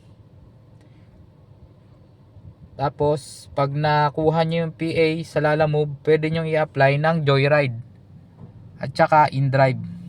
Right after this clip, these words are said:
Yung tatlong apps na to, kahit wala ka ng Grab, kikita ka ng ano, nasa dalawang libo mahigit. Kasi ang quota ko talaga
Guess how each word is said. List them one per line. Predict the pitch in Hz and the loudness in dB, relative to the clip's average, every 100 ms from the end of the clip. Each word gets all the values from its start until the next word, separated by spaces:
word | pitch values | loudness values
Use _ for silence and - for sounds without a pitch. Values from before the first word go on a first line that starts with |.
| - - - - - - - - - - - - - - - - - | -18 -18 -18 -18 -20 -20 -20 -20 -20 -20 -20 -20 -20 -20 -20 -20 -10
Yung | 147 | -4
tatlong | 180 175 196 | -2 0 0
apps | 165 190 - | 0 -2 2
na | 202 | 4
to, | 208 | 4
kahit | 185 180 | 4 4
wala | 175 175 170 | 4 4 2
ka | 175 | -2
ng | 170 | -2
Grab, | 160 175 143 131 - - | -2 -2 -4 -12 -18 -10
kikita | 151 165 160 151 147 | -8 -6 0 0 2
ka | 151 | 0
ng | 151 147 143 | -2 -2 -2
ano, | 143 131 - - - - - - - - - _ - - - - - - - - - - | -4 -6 -10 -20 -20 -20 -20 -20 -20 -20 -20 _ -20 -20 -20 -20 -20 -20 -20 -20 -20 -8
nasa | 135 135 139 135 135 135 - | -6 -2 0 2 2 0 -2
dalawang | 131 135 139 | -2 0 0
libo | 139 135 135 | -2 -2 -2
mahigit. | 131 123 123 - - - - - - - - - - - - - - - - - | -2 -2 -8 -10 -20 -20 -20 -20 -20 -20 -20 -20 -20 -20 -20 -20 -20 -20 -20 -8
Kasi | - | 0
ang | 180 | 0
quota | 180 185 185 | 4 4 4
ko | 175 | 0
talaga | 180 175 170 160 160 | 2 2 4 4 4